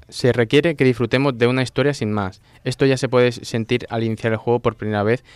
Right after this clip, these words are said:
a través de su menú principal. Y es que en Star Wars Jedi Fallen Order comenzamos a jugar casi instante. No hay crédito de por medio. No se tratará de una introducción en la que veremos el título del juego en pantalla. Es la propia ambientación la que habla,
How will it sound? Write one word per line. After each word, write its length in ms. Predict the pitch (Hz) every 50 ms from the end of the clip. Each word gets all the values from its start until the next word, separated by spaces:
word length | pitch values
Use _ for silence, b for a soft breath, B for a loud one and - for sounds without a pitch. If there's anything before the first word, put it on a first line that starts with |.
| B B
a 100 | B 110
través 220 | - 113 110 117 117
de 80 | 120 120
su 100 | - 127
menú 220 | 110 107 110 117
principal. 460 | - 127 117 - 113 101 104 98 90 -
Y 80 | 117
es 100 | 123 127
que 240 | - - 156 - - -
en 100 | - 120 117
Star 220 | 107 - - 131
Wars 200 | 127 120 117 117 113
Jedi 220 | 117 120 117 110
Fallen 300 | - - 117 110 107 104
Order 340 | 101 101 113 120 151 - - B B B B B B
comenzamos 460 | - 117 117 107 - 120 127 131 -
a 60 | 131
jugar 200 | - - 120 127
casi 220 | - - 117 - 117
instante. 540 | 107 98 - - 110 107 - - - - B B B B B B B
No 120 | B 123 127
hay 60 | 135
crédito 300 | 131 135 139 135 147 143
de 100 | 131 123
por 140 | 110 107 104
medio. 280 | 104 107 101 95 - -
No 100 | - 120
se 120 | 117 143
tratará 360 | 123 143 - - 117 123 143 131
de 80 | 110
una 120 | 110 120 127
introducción 520 | 120 - 120 110 107 - - 117 131 147 -
en 120 | 117 117
la 100 | 110 107
que 120 | 107 110 104
veremos 380 | 101 104 110 117 131 139 -
el 120 | 117 113 104
título 360 | - 117 - 135 135 160 - b b b b b b
del 140 | b 117 107
juego 200 | - 120 123 131
en 60 | 139
pantalla. 460 | 127 117 104 101 - 101 101 92 85 -
Es 140 | - 120 117
la 120 | 139 131
propia 220 | 123 131 123 - 120
ambientación 560 | 117 113 113 107 110 - - 117 135 156 - b b b b b b
la 220 | b 110 110 107 104
que 100 | - 110
habla, 360 | 107 107 107 101 92 85 -